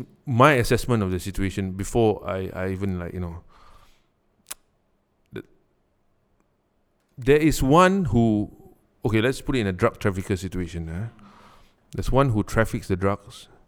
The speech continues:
and there's one who consumes the drugs. Okay, the trafficker gets a worse punishment than, than the, the one who consumes.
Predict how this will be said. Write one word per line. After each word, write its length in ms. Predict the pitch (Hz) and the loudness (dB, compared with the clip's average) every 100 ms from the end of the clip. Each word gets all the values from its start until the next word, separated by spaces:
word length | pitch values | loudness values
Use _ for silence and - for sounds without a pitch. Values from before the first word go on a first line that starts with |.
| _ _ _ _ | _ _ _ _
and 180 | 107 98 | -6 -2
there's 180 | 95 - | -2 -2
one 180 | 110 107 | -2 -2
who 120 | 98 | -6
consumes 640 | - 92 85 - 104 92 | -4 -4 -4 -4 -2 -2
the 60 | 85 | -6
drugs. 460 | - 82 - - - _ _ _ _ _ _ - | -10 -12 -16 -20 -20 _ _ _ _ _ _ -20
Okay, 300 | 98 98 90 104 | -14 -14 -12 -12
the 80 | |
trafficker 560 | 95 - 120 127 - 123 | -8 -4 -4 -4 -4 -2
gets 380 | 104 98 - - | -2 -4 -4 -8
a 220 | 101 92 | -4 -4
worse 500 | 85 87 98 110 107 | -4 0 8 8 8
punishment 600 | - 98 92 - 95 92 - 98 | 4 0 0 -2 -4 -4 -8 -8
than, 360 | 92 85 87 | -4 -4 -4
than 360 | 90 90 85 85 | -4 -4 -4 -8
the, 80 | 90 | -8
the 100 | 87 | -4
one 200 | 92 90 | -2 -2
who 60 | 87 | -4
consumes. 520 | 85 82 90 85 - | -8 -10 -10 -12 -16